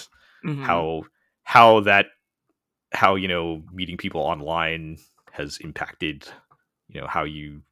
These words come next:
Speaker 2: communicate with people and stuff like that. Like, they kind of inject those kinds of things into it. And, y-, yeah, I mean, it's a, it's a fun show. Um, they, I, I think my favorite jokes are the ones that are sort of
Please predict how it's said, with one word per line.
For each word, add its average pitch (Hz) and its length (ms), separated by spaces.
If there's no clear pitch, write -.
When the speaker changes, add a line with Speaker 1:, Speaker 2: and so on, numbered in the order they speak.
Speaker 2:
communicate 76 420
with 73 140
people 78 320
and 78 100
stuff - 240
like 85 180
that. - 220
Like, 67 140
they 69 100
kind 78 180
of 71 80
inject 65 300
those 65 160
kinds - 220
of - 80
things - 180
into 78 180
it. - 160
And, 135 320
y-, - 220
yeah, 101 420
I 117 60
mean, 139 120
it's 143 120
a, 135 120
it's 131 140
a 139 60
fun 135 260
show. 110 600
Um, 92 640
they, 107 260
I, 101 160
I - 60
think 143 220
my 123 100
favorite 117 340
jokes 107 300
are 95 200
the 98 100
ones 95 260
that 90 120
are 90 60
sort 92 300
of 87 320